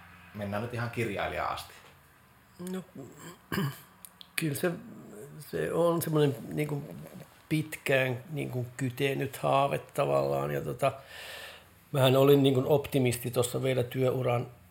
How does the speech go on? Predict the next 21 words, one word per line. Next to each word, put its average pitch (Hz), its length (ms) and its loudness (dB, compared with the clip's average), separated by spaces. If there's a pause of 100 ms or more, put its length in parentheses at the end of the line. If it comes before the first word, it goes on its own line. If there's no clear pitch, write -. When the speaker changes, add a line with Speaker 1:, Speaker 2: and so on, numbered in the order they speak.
(280)
Speaker 2:
uran 131 300 0
loppupuolella, - 920 0
että, - 220 -12
tota, - 380 -6 (160)
ettei 127 320 -6
tää 131 140 -2
nyt 131 160 -2
oo 127 80 2
sellainen, 123 360 -2
että 120 160 -4
sit 123 380 -4
kun 117 200 -4
mä 120 220 -4
joskus, - 560 -8
kun 120 180 -6
on 123 140 -6
aikaa, 127 580 -6
niin 127 180 -6
mä 123 160 -2 (640)
kuitenkin 127 460 -4
jo 131 140 -2